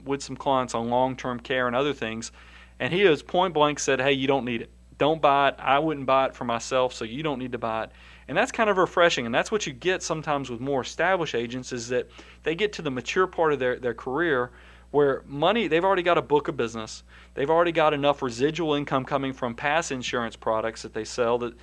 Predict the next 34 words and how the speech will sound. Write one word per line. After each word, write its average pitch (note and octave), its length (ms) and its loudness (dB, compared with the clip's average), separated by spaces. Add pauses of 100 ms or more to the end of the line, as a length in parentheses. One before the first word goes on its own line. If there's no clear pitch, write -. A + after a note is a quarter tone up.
(360)
they D#3+ 140 2
don't A#3 200 4
care E3+ 200 2
if E3 120 -2
you C#3 40 -4
buy C3+ 280 2
or C#3+ 60 2
sell, A2+ 280 0
to G#2 80 -10
be A2 100 -4
hon-, A2 140 -2
I B2+ 60 0
mean, C3+ 160 0
they C#3 40 2
don't E3 160 0
care D#3+ 140 0
if C#3+ 80 0
you C3+ 80 -6
buy C3 240 2
the C3 100 -2
insurance C3 440 -4
or A#2 80 -6
not, A2+ 260 -2
because A2+ 260 -6
it's A2 100 -10
just D3+ 220 -6
not D3 200 0
gonna B2+ 200 -2
impact C3 440 -4
if A#2 80 -12
they A#2 100 -2
can A#2 140 -10
pay B2+ 180 -4
gro-, B2 260 0